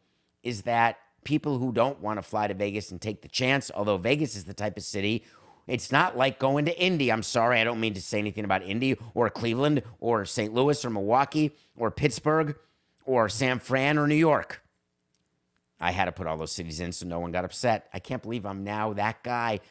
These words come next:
I don't want to upset anybody. All right, how about this? We're like it, not even measurable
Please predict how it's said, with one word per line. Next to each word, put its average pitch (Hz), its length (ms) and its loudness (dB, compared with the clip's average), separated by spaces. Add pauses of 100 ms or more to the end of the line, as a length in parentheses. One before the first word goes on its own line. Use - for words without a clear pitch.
(120)
I 123 100 -14
don't 147 100 -2
want 143 160 -4
to 135 80 -8
upset - 480 -8
anybody. 135 760 0 (1500)
All - 80 0
right, 110 160 4
how 107 100 2
about 110 220 2
this? - 380 -4 (220)
We're 104 160 2
like 101 220 0
it, 90 200 -2 (220)
not 95 340 -4
even 87 380 -6
measurable 98 760 -2